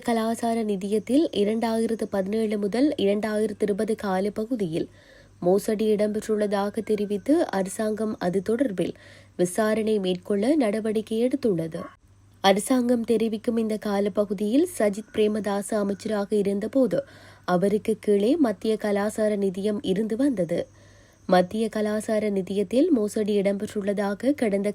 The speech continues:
காலங்களிலும் சஜித் பிரேமதாசவிற்கு எதிராக நடவடிக்கை எடுப்பதற்கு முயற்சிகள் மேற்கொள்ளப்பட்டன. குறிப்பாக இரண்டாயிரத்து பத்தொன்பதில் பாராளுமன்றத்தில் இது தொடர்பில் சபை ஒத்திவைப்பு வேளை விவாதம்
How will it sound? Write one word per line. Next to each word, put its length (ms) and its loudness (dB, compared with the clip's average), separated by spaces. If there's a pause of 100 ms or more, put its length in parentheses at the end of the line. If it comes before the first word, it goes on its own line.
காலங்களிலும் 720 0 (640)
சஜித் 460 4
பிரேமதாசவிற்கு 920 2 (120)
எதிராக 560 -2
நடவடிக்கை 580 0
எடுப்பதற்கு 640 -2
முயற்சிகள் 640 0
மேற்கொள்ளப்பட்டன. 800 -2 (200)
குறிப்பாக 440 2 (140)
இரண்டாயிரத்து 640 0
பத்தொன்பதில் 580 -2 (120)
பாராளுமன்றத்தில் 840 -2 (160)
இது 200 2
தொடர்பில் 480 0
சபை 260 8 (220)
ஒத்திவைப்பு 560 4
வேளை 260 0 (100)
விவாதம் 460 -2